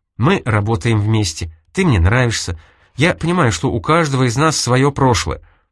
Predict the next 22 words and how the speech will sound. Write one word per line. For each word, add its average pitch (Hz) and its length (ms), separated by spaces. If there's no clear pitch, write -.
Но 92 80
давай 131 200
хотя 156 300
бы 147 120
на 139 160
время 147 360
проекта 139 460
забудем 123 540
о 90 60
нем, 82 200
а? 143 160
Ты 131 240
изматываешь 123 720
себя». - 260
«Что, 101 640
боишься 101 480
проиграть?» 104 680
«Я 143 300
спокойно 147 580
отношусь 135 420
к - 80
поражениям, 120 600